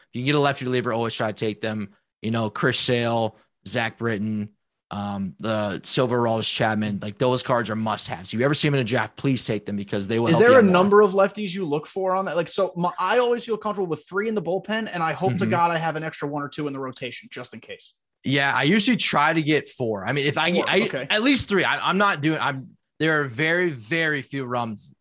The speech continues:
Speaker 1: that I'll even do it two. That's if you get
Speaker 2: Mm-hmm. Oh,
Speaker 1: two,
Speaker 2: I,
Speaker 1: it's
Speaker 2: I'll redraft if it's two.
Speaker 1: Yeah,
Speaker 2: I'm out.
Speaker 1: yeah, I,
Speaker 2: Yeah.
Speaker 1: I've had maybe, like, two twelve and oh runs this year with two lefties. It's just, you know, it doesn't work out very well. If you're gonna get four, that I think that's a little bit ideal, especially if you get, like, a bronze, like, Aaron Loup was another guy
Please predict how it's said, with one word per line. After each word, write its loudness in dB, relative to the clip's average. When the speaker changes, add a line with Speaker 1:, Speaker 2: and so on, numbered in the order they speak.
Speaker 1:
that -2
I'll -2
even -2
do 0
it -12
two. -10
That's -4
if -2
you 4
get 2
Speaker 2:
Mm-hmm. 4
Oh, 8
Speaker 1:
two, 6
Speaker 2:
I, 2
Speaker 1:
it's 2
Speaker 2:
I'll 4
redraft 0
if -18
it's -16
two. -6
Speaker 1:
Yeah, 2
Speaker 2:
I'm -2
out. -2
Speaker 1:
yeah, 0
I, -4
Speaker 2:
Yeah. -4
Speaker 1:
I've 0
had 0
maybe, 0
like, -6
two 4
twelve 0
and -2
oh -2
runs -4
this -4
year -4
with -6
two -4
lefties. -6
It's -4
just, -4
you -2
know, -2
it -2
doesn't -2
work -4
out -2
very 0
well. -4
If -2
you're 4
gonna 2
get 0
four, 4
that 4
I 0
think -6
that's -2
a -8
little -2
bit -2
ideal, -2
especially 0
if -2
you -4
get, 0
like, -6
a -8
bronze, -2
like, -12
Aaron -2
Loup -4
was -8
another -4
guy -4